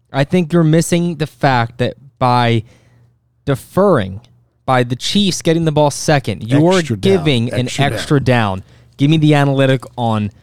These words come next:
Speaker 1: Patrick Mahomes with four downs versus Patrick Mahomes with three. Now, the only, the, the part that makes me seventy thirty, I feel like, I don't know if Patrick, Patrick Mahomes gets that ball and scores seven.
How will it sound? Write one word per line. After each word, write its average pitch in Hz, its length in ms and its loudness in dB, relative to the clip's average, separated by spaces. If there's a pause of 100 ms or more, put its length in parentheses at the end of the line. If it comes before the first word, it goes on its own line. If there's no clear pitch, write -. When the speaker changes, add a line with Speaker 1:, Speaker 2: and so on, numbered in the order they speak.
(160)
Speaker 1:
Patrick 139 400 -4
Mahomes 127 380 2
with 107 100 -2
four 160 400 2
downs 104 600 -2 (200)
versus 110 280 -4
Patrick 117 360 -2
Mahomes 113 300 -2
with 101 120 -4
three. 113 360 -4 (340)
Now, 143 120 2
the 147 120 2
only, 185 340 0
the, 165 220 0
the 160 140 -2
part 226 260 0
that 208 100 0
makes 180 300 -2
me 170 100 -2
seventy 156 520 -2
thirty, 123 420 -2
I 95 80 -6
feel 101 260 -6
like, 95 240 -8 (1400)
I 135 160 0
don't 175 280 0
know 139 200 2
if 113 100 -4
Patrick, 139 460 -4
Patrick 165 340 -2
Mahomes 143 320 -2
gets 127 220 -4
that 131 160 -2
ball 107 160 -2
and 101 100 -6
scores 120 320 -6
seven. 92 360 -4